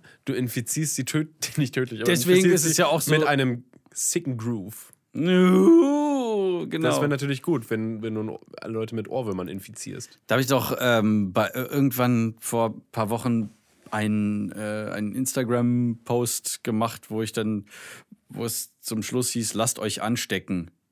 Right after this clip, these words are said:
Speaker 1: <laughs>
Speaker 2: Es ging aber, genau, es ging, opala.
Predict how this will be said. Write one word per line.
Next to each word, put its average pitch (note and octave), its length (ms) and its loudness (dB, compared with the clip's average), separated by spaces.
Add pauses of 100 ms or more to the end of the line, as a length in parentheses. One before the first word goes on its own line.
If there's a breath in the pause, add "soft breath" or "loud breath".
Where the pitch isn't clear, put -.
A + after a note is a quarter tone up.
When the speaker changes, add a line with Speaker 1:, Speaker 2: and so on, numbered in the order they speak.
(180)
Speaker 1:
<laughs> F3 480 0
Speaker 2:
Es F#2+ 160 -6
ging A2+ 160 -2
aber, G2+ 260 -4 (480)
genau, B2 340 0
es G#2+ 200 -4
ging, G#2+ 280 -2
opala. D#2+ 440 -6